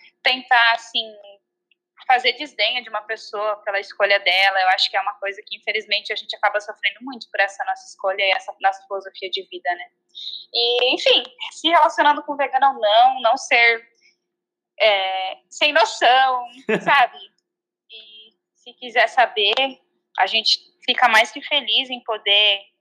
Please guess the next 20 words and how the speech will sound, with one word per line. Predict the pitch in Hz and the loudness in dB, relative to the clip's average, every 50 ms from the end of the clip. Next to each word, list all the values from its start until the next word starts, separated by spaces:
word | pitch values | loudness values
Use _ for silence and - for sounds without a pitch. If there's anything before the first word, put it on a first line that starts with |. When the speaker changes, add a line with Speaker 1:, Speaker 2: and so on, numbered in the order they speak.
| _ _ _ _ _ _ | _ _ _ _ _ _
Speaker 1:
conversar | 220 214 208 214 208 202 - - 185 202 | 0 0 2 0 -2 0 2 0 0 0
sobre, | - - - 202 190 202 226 240 233 - 202 196 | 0 -6 -8 -4 -2 -2 -2 -2 -4 -6 -14 -14
explicar, | - _ _ - 202 - - 202 180 196 208 214 208 208 202 196 | -16 _ _ -14 -14 -10 -4 -2 0 2 2 0 0 -2 -6 -10
mostrar | 196 202 - - _ - 190 180 190 202 208 208 202 202 _ _ _ _ _ _ _ _ _ | -14 -16 -16 -16 _ -2 0 0 2 0 0 -2 -6 -12 _ _ _ _ _ _ _ _ _
coisas, | _ - 208 208 220 220 214 208 196 196 | _ -14 -12 -12 -12 -12 _ -16 -16 -8
né, | 202 190 185 202 - _ _ _ _ _ _ _ | -6 -6 -6 -6 -8 _ _ _ _ _ _ _
sobre | _ - - 208 202 208 202 196 190 190 _ _ _ _ _ _ _ _ - | _ -10 -10 -10 -8 -8 -10 -12 -12 -14 _ _ _ _ _ _ _ _ -6
essa | 196 190 - - - 196 190 185 185 - - _ _ _ _ _ _ _ | -6 -6 -6 -4 0 0 0 0 -2 -6 -16 _ _ _ _ _ _ _
filosofia | 202 196 196 196 196 196 - 208 202 | -6 -4 -2 -2 -4 -2 -2 -2 0
de | 202 220 | 0 0
vida, | 208 - 190 202 214 214 214 208 | -2 -2 -4 -4 0 0 0 2
mas | 208 208 208 - | 2 0 -2 0
caso | - - 196 196 202 | 2 2 2 2 2
contrário, | 202 - 214 214 - 202 196 202 214 | -2 -4 -4 -2 2 2 2 2 0
por | - 214 214 | -6 -12 -6
favor, | - 247 226 - 208 202 202 202 | -4 -6 -6 -4 -8 -8 -4 0
apenas | - 220 226 - 262 269 330 330 - | 0 0 0 0 0 2 2 2 2
respeite, | 349 339 - - _ - - - - - - | -2 -6 -6 -6 _ -6 -6 -4 -6 -6 -2
não | - 285 | -2 -4
precisa. | 277 - - 302 - - 285 277 - - | -4 -2 -6 -6 -6 -8 -14 -14 -10 -12